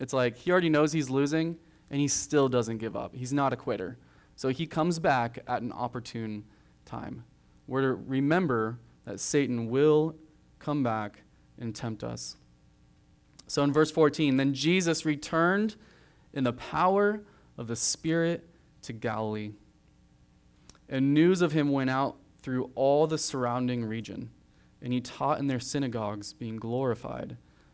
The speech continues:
by all." So the Holy Spirit comes upon Jesus.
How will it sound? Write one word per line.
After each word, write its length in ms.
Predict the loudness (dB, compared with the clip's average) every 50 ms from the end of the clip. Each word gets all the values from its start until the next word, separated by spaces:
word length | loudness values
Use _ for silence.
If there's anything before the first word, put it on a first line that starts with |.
| _ _ _ _
by 260 | -12 -10 -8 -6 -6
all." 380 | -6 -6 -6 -6 -6 -8 -10 -14 -18 -20 _ _ _ _ _ _ -20 _ _ _
So 140 | 0 4 4
the 80 | 4
Holy 200 | 6 6 4 4
Spirit 440 | 4 2 -2 -2 -4 -4 -4 -6 -6
comes 420 | -8 -4 0 0 2 2 2 0
upon 420 | -2 -4 -6 -10 -8 -6 -4 -4 -4
Jesus. 600 | -6 -8 -10 -10 -10 -10 -10 -10 -10 -12 -12